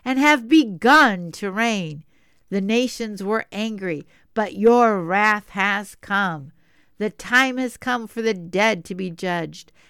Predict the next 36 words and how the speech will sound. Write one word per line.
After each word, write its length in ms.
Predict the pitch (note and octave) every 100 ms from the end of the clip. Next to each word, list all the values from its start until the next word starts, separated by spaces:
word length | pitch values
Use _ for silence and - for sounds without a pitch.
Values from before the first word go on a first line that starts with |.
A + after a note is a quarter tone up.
| -
and 180 | A#3+
to 140 | A3+ A#3+
give 380 | F3+ C4 C#4 B3
the 120 | C4
reward 720 | B3+ A#3+ F#3 G3 G#3+ F3+ D#3+
to 120 | -
your 140 | F#3 E3+
servants, 580 | - G#3+ G#3 E3+ - -
the 160 | E3
prophets, 680 | - - A3+ A3 - - - _ _ _
to 120 | -
the 120 | G3+ F#3
saints, 760 | - - B3+ G3 - - - _ _ -
and 200 | G#3 F#3
to 140 | F#3+
those 400 | E3+ G3+ A3+ G#3
who 160 | A#3+ A3+
fear 360 | - G#3+ G#3+
your 260 | G#3 G#3+ G#3
name, 520 | F#3 F3+ E3+ D#3 D#3 - _ _
both 240 | A3 G3+
small 640 | - - - A#3 A#3+ F#3 D3+
and 220 | D3 D#3+
great. 460 | F3+ G#3 F#3 - _ _ _
And 180 | - A#3
the 80 | B3+
time 360 | - C#4+ D4
has 160 | C#4+ C4+
come 260 | - C#4+ C4+
to 140 | C4+
destroy 640 | B3+ C4+ - - G#3+ G3+
those 320 | F3+ D#3+ D3+
who 80 | -
destroy 520 | E3 D#3 - F3 D#3+
the 220 | D3 D3 -
earth." 400 | D3 - _